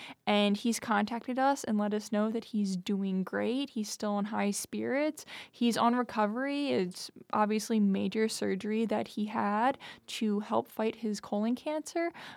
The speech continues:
but he's on his road to recovery, and he's still going strong. So we're very happy to hear that and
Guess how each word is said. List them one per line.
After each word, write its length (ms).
but 380
he's 640
on 180
his 260
road 180
to 60
recovery, 880
and 360
he's 200
still 380
going 360
strong. 560
So 300
we're 140
very 280
happy 440
to 120
hear 220
that 320
and 180